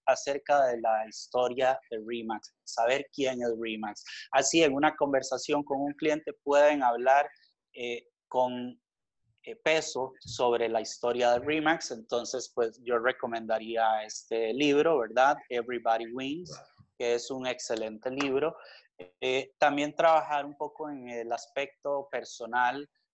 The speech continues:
Speaker 1: eh, como tal, en los hábitos, y, pues... Eh, recomiendo este otro libro, ¿verdad? Los siete hábitos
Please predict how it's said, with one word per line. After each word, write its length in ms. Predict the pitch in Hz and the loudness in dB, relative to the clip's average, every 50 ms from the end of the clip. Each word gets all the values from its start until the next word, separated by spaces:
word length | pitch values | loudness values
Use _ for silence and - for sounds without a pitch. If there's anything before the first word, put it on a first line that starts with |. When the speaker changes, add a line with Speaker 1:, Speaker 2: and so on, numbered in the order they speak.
| _ | _
Speaker 1:
eh, 220 | - 117 113 113 110 | -12 -10 -10 -10 -8
como 280 | - 123 120 120 113 - | -8 -10 -8 -8 -6 0
tal, 340 | - 135 135 135 135 135 131 | 2 4 6 4 4 2 -2
en 160 | 120 113 110 | -6 -8 -10
los 260 | 113 110 - - - - | -14 -14 -14 -16 -8 -2
hábitos, 640 | 131 135 139 143 139 135 131 _ - 147 139 151 156 - - _ - - _ _ - | 0 0 0 0 -2 -6 -12 _ -10 -8 -8 -8 -8 -12 -18 _ -20 -20 _ _ -12
y, 200 | 143 147 160 160 | -10 -8 -8 -8
pues... 440 | - - 135 123 123 120 117 123 _ _ - | -6 -4 -4 -2 -2 -2 -6 -8 _ _ -12
Eh, 540 | - 120 120 117 117 117 117 117 113 117 117 - _ _ _ _ _ _ _ _ - - _ _ _ _ - _ - | -8 -6 -4 -2 -2 -2 -2 -4 -4 -8 -10 -16 _ _ _ _ _ _ _ _ -20 -20 _ _ _ _ -20 _ -10
recomiendo 840 | 131 131 131 - - 120 113 120 117 117 117 117 117 127 131 - - | -8 -8 -8 -6 -6 -8 -6 -6 -8 -10 -8 -8 -6 -8 -8 -6 -4
este 460 | 135 131 131 131 131 - - 127 123 | 0 0 0 0 -2 -6 -6 -4 -4
otro 340 | 120 117 - - 123 120 117 | -2 -4 -6 -8 -8 -8 -6
libro, 400 | 120 139 156 165 170 170 170 135 117 | -4 -2 -2 -2 -2 -2 -2 -2 -4
¿verdad? 380 | 107 107 120 127 139 151 147 | -2 0 2 4 4 4 2
Los 320 | 120 120 117 110 - - - | -2 -6 -6 -6 -6 -8 -8
siete 400 | - 123 123 120 - - 135 131 | -4 -2 -2 -2 -2 2 4 6
hábitos 720 | 127 123 120 123 139 - _ - 151 151 - - - | 8 8 6 4 2 -4 _ -8 -8 -8 -8 -10 -18